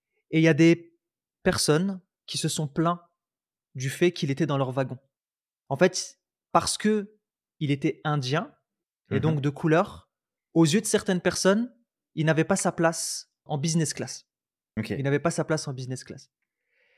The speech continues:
Speaker 1: Et donc, il a fait une partie du voyage et à un moment, il y a une personne qui est venue, le contrôleur qui est arrivé,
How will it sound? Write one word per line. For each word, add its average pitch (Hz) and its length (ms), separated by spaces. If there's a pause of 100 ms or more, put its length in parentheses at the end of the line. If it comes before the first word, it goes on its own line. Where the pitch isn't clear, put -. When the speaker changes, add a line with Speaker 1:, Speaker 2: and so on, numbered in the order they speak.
(200)
Speaker 1:
Et 151 60
donc, 180 200
il 180 100
a 170 60
fait 214 140
une 202 80
partie - 260
du 143 120
voyage 160 680
et 160 80
à 151 80
un 156 40
moment, 160 260
il 214 60
y - 20
a 165 40
une 143 100
personne 180 340
qui - 120
est 156 40
venue, 175 360 (380)
le 135 120
contrôleur 160 440
qui - 120
est - 20
arrivé, 135 360